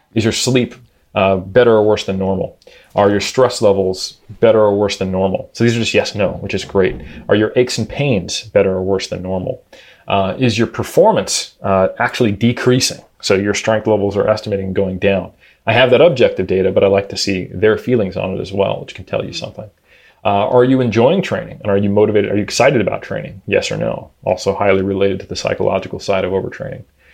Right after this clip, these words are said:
Uh, and then another one that off the top of my head, I can't remember right now. Um, but <laughs> I have these six questions that I have,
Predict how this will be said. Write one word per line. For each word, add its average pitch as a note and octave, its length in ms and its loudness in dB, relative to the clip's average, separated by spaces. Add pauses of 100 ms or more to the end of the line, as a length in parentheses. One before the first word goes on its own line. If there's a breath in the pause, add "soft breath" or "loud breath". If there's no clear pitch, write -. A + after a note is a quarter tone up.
(260 soft breath)
Uh, F#2+ 380 0
and G2+ 220 0
then G#2+ 520 2
another B2 260 4
one F#2 240 0
that F#2+ 100 0
off G2 180 2
the - 60 -18
top A2 140 0
of A2 60 -6
my G2+ 60 -2
head, G2+ 120 2
I F#2+ 80 2
can't G#2+ 200 -6
remember G2+ 180 0
right F#2+ 200 0
now. G#2+ 280 -6 (340 loud breath)
Um, G2+ 300 0
but G#2+ 400 2
<laughs> - 580 -4
I A2 80 2
have C#3 200 4
these B2+ 160 0
six - 240 0
questions A2 480 0
that G#2 100 4
I G2+ 60 2
have, G#2 280 0